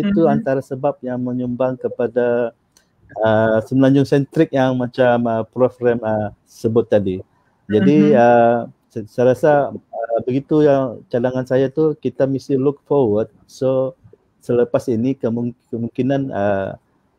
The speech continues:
Speaker 1: kalau Kementerian Pendidikan mau buat buku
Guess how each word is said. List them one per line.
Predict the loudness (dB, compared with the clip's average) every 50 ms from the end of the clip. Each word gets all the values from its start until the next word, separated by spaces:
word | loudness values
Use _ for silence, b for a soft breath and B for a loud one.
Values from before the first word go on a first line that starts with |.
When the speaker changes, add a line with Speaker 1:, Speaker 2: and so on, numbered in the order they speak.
| _ _
Speaker 1:
kalau | _ 2 2 2
Kementerian | 2 2 0 0 0 -2 -2 0 2 4 4 4 4 4 4 2 0
Pendidikan | -2 -4 -2 -2 0 -2 -2 0 0 0 0
mau | 2 0 -2 0
buat | -2 -2 -4
buku | -4 -6 -8 -8